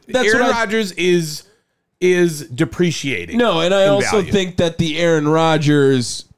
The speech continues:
Speaker 2: shouldn't really matter because of what happened with Davante Adams.
Speaker 1: Yeah.
Speaker 2: Like, Davante Adams led to Aaron Rodgers. Like, that's what it is. You know what I
Speaker 1: Yep.
Speaker 2: mean? So, um,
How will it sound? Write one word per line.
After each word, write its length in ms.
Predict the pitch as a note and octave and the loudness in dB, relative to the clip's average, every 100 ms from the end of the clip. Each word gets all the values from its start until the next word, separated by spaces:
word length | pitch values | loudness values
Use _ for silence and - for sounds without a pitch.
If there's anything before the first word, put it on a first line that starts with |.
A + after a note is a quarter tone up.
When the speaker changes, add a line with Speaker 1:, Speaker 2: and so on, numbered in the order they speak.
| _ - | _ -16
Speaker 2:
shouldn't 520 | - F3+ D#3+ C#3 C3 | -6 -2 0 -2 -2
really 460 | C#3+ C#3 C3+ B2 A2+ | 0 2 0 -2 -4
matter 500 | C3 D3 D3 C#3 C3+ | -2 -2 0 0 0
because 540 | B2+ A#2+ C#3+ C3+ A#2+ A#2 | 0 -2 0 0 -2 -4
of 220 | A#2 G#2+ | -6 -2
what 220 | B2 A#2+ | 0 0
happened 300 | C3 A2 A#2 | -2 -2 -4
with 120 | G#2+ | -4
Davante 340 | A2+ A2+ G#2 A2 | -4 -4 -4 -6
Adams. 340 | F#2+ F2 - - | -10 -14 -16 -4
Speaker 1:
Yeah. 180 | G#3+ C#3+ | 0 0
Speaker 2:
Like, 120 | - | 0
Davante 400 | D#3 E3 D#3+ D#3 | 0 0 0 -2
Adams 680 | C#3+ C#3 B2+ B2 B2+ - - _ _ B2 | 0 -2 -2 -2 -4 -8 -12 _ _ -4
led 280 | C#3 B2+ | -2 -2
to 40 | A#2 | -2
Aaron 240 | A#2+ A2+ A2 | -2 -4 -4
Rodgers. 600 | G#2 G2+ G#2+ G2+ G2 B2 | -6 -6 -6 -8 -6 -4
Like, 220 | A#2 - | -4 -2
that's 260 | A#2+ G#2+ | -4 -4
what 120 | A#2 G#2 | -6 -6
it 100 | G2 | -8
is. 260 | E2+ F#2+ | -12 -8
You 80 | A#2+ | -4
know 100 | A#2 | -2
what 100 | A2 | 0
I 40 | - | 0
Speaker 1:
Yep. 160 | D#3 | -2
Speaker 2:
mean? 160 | A2 A2 | -4 -8
So, 480 | - D3 B2+ B2 A2+ _ _ - | -4 0 0 0 -2 _ _ -8
um, 500 | D3+ C#3+ C3+ A#2+ A2+ | -4 0 0 -2 -8